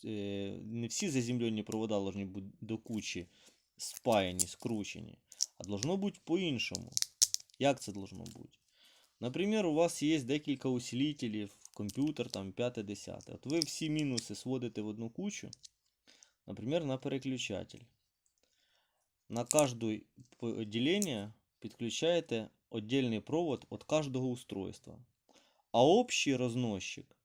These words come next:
ваша земля. І ви в залежності, як підключили апаратуру,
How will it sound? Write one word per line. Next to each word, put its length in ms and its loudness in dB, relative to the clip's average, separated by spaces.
ваша 360 2
земля. 500 -2
І 120 2
ви 200 6
в 60 0
залежності, 840 2
як 260 2
підключили 580 -2
апаратуру, 680 -4